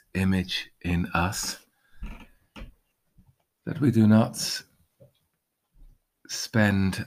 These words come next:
our time as Christians bemoaning always our sinfulness and not giving thanks for his image, giving thanks to many gifts that God has given us,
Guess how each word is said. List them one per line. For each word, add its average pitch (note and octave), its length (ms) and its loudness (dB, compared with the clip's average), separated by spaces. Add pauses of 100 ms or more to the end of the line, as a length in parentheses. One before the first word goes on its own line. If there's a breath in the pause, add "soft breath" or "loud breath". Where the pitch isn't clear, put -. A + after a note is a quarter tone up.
(100)
our G2 240 4
time G#2 420 2
as F2+ 100 -2
Christians F2 760 -4 (2500)
bemoaning G2+ 720 6 (140)
always F#2 720 4 (420)
our F2+ 520 -4 (100)
sinfulness F#2 840 -4
and F2+ 300 -4 (1800 loud breath)
not C#3 260 -2
giving G#2+ 240 0
thanks F#2 480 -2
for F#2+ 140 -8
his F2 300 -6
image, D#2+ 480 -6 (1080)
giving G#2+ 200 2
thanks B2+ 360 0
to A2+ 80 0
many B2+ 340 4
gifts F#2+ 320 -4
that - 120 -12
God F#2+ 200 -2
has F#2+ 140 -4
given F2+ 300 -4
us, D#2+ 340 -10